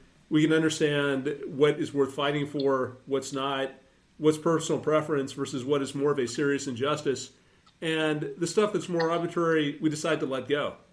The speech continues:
The things that are very important that we come to after careful deliberation,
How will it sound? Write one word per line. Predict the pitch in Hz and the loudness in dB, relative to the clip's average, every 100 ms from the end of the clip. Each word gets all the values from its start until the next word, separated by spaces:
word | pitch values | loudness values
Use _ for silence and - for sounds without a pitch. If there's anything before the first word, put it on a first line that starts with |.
| _ _ _ | _ _ _
The | 156 | -2
things | 156 196 180 | 2 2 2
that | 160 | 0
are | 170 185 | 4 4
very | 180 165 | 4 4
important | 143 135 147 143 139 135 - | 2 0 2 2 0 -6 -6
that | 143 | -4
we | 151 | -2
come | 151 175 170 | -2 -2 0
to | 160 151 | 2 2
after | 156 147 139 | 0 -2 -2
careful | 156 156 156 | 2 2 2
deliberation, | 135 135 127 127 160 202 147 120 117 | 0 0 0 2 4 4 2 -6 -10